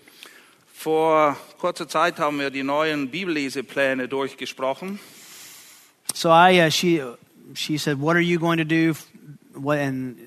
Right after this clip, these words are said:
Speaker 2: and let's talk about how we're gonna read the Bible this next year."
Speaker 1: Und wir haben uns darüber <clears throat> unterhalten und sie hat gefragt, „Na, wie sieht's bei dir aus? Was ist dein Leseplan für das nächste Jahr in Bezug auf die Bibel?“
Speaker 2: So I had, uh, kind of come up with a plan, a hybrid plan, and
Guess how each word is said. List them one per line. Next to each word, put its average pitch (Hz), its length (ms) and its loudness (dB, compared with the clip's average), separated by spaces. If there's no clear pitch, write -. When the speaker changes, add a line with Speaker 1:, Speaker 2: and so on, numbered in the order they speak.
Speaker 2:
and 131 280 -8
let's 135 120 -6
talk 160 300 2
about 156 240 4
how 156 220 4
we're 151 100 0
gonna 147 140 -2
read 151 180 0
the 143 80 -2
Bible 139 380 2
this 135 180 -6
next 135 300 -6
year." 127 320 -6
Speaker 1:
Und 143 560 -2
wir 139 100 -2
haben 147 220 0
uns 147 140 -8
darüber 143 320 -2
<clears throat> 135 40 0
unterhalten 143 460 -2
und 160 80 -10
sie 160 80 -8
hat 147 80 -6
gefragt, 143 320 -8
„Na, 165 280 -6
wie 143 80 -14
sieht's 165 240 -16
bei 156 140 -6
dir 160 240 -4
aus? 127 80 -8
Was 147 160 -10
ist 147 160 -10
dein 156 240 -2
Leseplan 131 840 -4
für 127 300 -6
das 120 220 -8
nächste 123 300 -8
Jahr 113 140 -6
in 110 60 -12
Bezug 113 320 -14
auf 107 140 -10
die - 100 -20
Bibel?“ - 140 -16
Speaker 2:
So 220 140 2
I 196 120 8
had, 190 340 6
uh, 151 640 4
kind 214 160 4
of 160 100 0
come 262 220 2
up 220 100 -2
with 180 100 0
a 156 40 2
plan, 180 400 4
a 143 60 4
hybrid 185 580 6
plan, 151 340 0
and 151 140 0